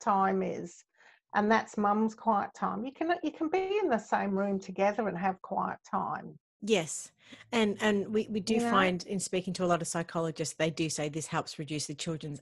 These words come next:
Speaker 2: anxiety also, 'cause they know how, how and what is planned at what time as well. So,
Speaker 1: And
Speaker 2: yeah.
Speaker 1: that's right. And it's not, it isn't just parents, it's children going through ex-,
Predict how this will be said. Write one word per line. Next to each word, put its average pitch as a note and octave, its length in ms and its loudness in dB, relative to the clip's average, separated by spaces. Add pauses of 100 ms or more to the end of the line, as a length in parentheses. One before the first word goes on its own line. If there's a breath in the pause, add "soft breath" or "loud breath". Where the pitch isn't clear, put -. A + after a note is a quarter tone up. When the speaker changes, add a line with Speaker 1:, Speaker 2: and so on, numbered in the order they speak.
Speaker 2:
anxiety D#3 560 -2
also, D3 340 -4
'cause D3+ 180 -6
they D3+ 200 0
know C#3+ 400 0 (400 loud breath)
how, D#3+ 320 2 (100)
how D3+ 380 0
and D#3+ 240 -2
what C#3+ 160 -2
is D#3 100 -4
planned D3 360 -6
at - 100 -8
what B2+ 180 -8
time C#3+ 320 -6
as C3+ 140 -6
well. C#3 340 -2
So, - 180 -8
Speaker 1:
And C3+ 260 -4 (560 soft breath)
Speaker 2:
yeah. A3+ 260 8 (100)
Speaker 1:
that's - 340 0 (160)
right. A#3 340 -8
And A#3 120 6
it's G3+ 220 -2
not, B3+ 320 4 (340)
it A3+ 200 6
isn't A#3+ 420 4
just A3 340 2
parents, A#3 680 0
it's - 360 -4
children G3 540 0
going F#3+ 380 4
through F#3+ 300 0
ex-, - 240 -4